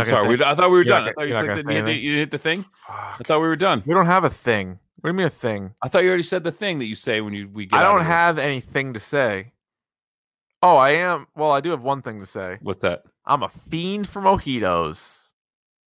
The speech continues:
Speaker 2: Is that what we say? Or
Speaker 1: That's
Speaker 2: that's
Speaker 1: the
Speaker 2: what I
Speaker 1: thing, yeah.
Speaker 2: say?
Speaker 1: That's the way the news goes.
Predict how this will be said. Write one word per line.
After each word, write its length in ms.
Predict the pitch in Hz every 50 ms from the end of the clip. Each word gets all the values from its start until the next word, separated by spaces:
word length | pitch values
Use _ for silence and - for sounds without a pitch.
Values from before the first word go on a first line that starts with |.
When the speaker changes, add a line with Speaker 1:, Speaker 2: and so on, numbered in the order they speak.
| _ _ _ _ _ _ _ _ _ _ _ _ _ _ _ -
Speaker 2:
Is 100 | - 95
that 140 | 107 110 120
what 200 | 135 135 139 139
we 120 | 147 151
say? 120 | 147 - 156 160 180
Or 60 | 190 _ _ _ _ _ _ _ -
Speaker 1:
That's 80 | 107
Speaker 2:
that's 120 | 120 117 110
Speaker 1:
the 40 | 104
Speaker 2:
what 100 | 107 139
I 40 | 143
Speaker 1:
thing, 80 | 127
yeah. 180 | 127 127 107 80
Speaker 2:
say? 60 | - - _ _ _ _ _ _ _ _ _ _ _ -
Speaker 1:
That's 200 | 143 165 160 -
the 80 | 151 139
way 1040 | 135 151 170 185 202 214 190 170 160 156 156 165 170 175 185 185 190 196 196 202 208
the 100 | 208 220
news 240 | 190 170 143 123 107
goes. 680 | 101 113 110 104 98 98 95 95 95 90 - - -